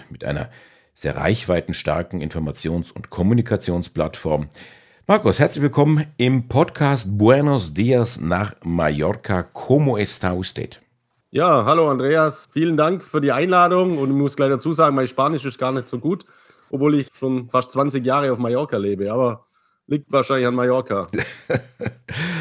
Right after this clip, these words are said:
Speaker 1: Okay, das heißt, da hast du noch die nächsten zwanzig Jahre Zeit, daran zu feilen. Du bist ja auch nicht der Spanisch-Experte, sondern der Krypto-Experte.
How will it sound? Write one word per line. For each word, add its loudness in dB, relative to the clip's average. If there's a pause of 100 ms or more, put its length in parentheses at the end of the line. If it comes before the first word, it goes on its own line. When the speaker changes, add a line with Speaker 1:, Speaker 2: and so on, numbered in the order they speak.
(360)
Speaker 1:
Okay, -2
das -6
heißt, -2
da 0
hast -4
du -4
noch -4
die -4
nächsten -4
zwanzig -6
Jahre -4
Zeit, -6
daran -4
zu -8
feilen. 0
Du -2
bist -4
ja 2
auch 0
nicht -2
der 0
Spanisch-Experte, -4
sondern -4
der -6
Krypto-Experte. -6